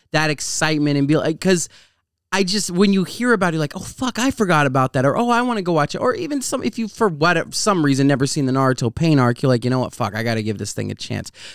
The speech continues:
So before we jump into it and fully discuss it, I wanna sort of set the stage for, uh, for the arc. So the Pain arc in Naruto Shippuden is, like I said, considered to be the best arc in all of Naruto. And to understand why, you kinda need to understand what was going on.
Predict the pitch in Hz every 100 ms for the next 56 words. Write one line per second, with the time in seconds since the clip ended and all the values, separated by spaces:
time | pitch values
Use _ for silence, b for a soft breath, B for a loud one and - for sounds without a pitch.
0 | B - 160 143 120 B B - 160 -
1 | 208 226 220 190 131 - 131 170 190 180
2 | 170 156 160 156 139 131 - 165 165 143
3 | 139 - 139 127 - 131 B B 127 147
4 | 214 196 - 190 160 143 - 139 - 123
5 | - 123 113 104 - 127 113 104 101 95
6 | - b b b - 185 151 113 82 -
7 | _ _ _ - - 156 139 139 139 226
8 | 226 214 190 175 165 160 160 - 151 127
9 | 123 123 113 110 - _ 135 131 139 131
10 | 131 107 - 117 151 139 123 131 127 107
11 | 92 127 127 - - 113 110 - 113 113
12 | - 113 107 117 113 107 - 101 107 -
13 | 139 147 - 139 123 101 107 120 123 117
14 | 135 135 139 127 - 123 123 - 117 120
15 | 113 127 117 135 143 196 -